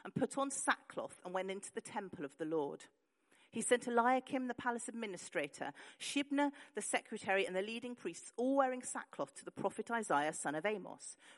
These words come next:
'Pray for the remnant that still survives.'" Then jumping to verse five. When Hezekiah's officials came to Isaiah, Isaiah said to them, "Tell your master, this is what the Lord says. Do not be afraid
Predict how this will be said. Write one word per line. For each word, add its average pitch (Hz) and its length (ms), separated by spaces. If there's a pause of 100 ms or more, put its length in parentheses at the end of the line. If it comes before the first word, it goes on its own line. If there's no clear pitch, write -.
'Pray 277 540 (220)
for - 80
the 208 120
remnant 175 500
that 170 140
still 165 200
survives.'" 147 720 (100)
Then 180 140
jumping 208 420
to - 140 (160)
verse 160 240
five. - 420 (360)
When 269 200
Hezekiah's 294 580
officials 208 600
came 208 320
to 208 120
Isaiah, 139 520 (320)
Isaiah 214 380
said - 260
to - 120
them, 120 260 (100)
"Tell 269 320
your 294 140
master, 170 580 (260)
this 240 460
is 277 200
what - 220
the 185 80
Lord 170 320
says. - 460 (480)
Do 254 440
not 202 520 (180)
be 170 380
afraid 160 680